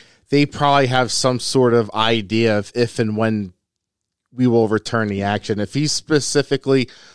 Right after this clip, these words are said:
looking at matchups, you, you gotta think that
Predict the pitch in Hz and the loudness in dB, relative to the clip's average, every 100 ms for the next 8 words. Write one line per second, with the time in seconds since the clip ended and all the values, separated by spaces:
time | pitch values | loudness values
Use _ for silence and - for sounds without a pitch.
0 | - 135 131 123 104 110 117 113 123 117 | -6 -4 -2 -2 -2 -2 -2 -2 -2 -2
1 | - 113 113 117 131 123 104 - 113 110 | -4 -8 -4 0 2 2 -2 -4 -4 -4
2 | - 107 98 95 | -6 -2 -2 -4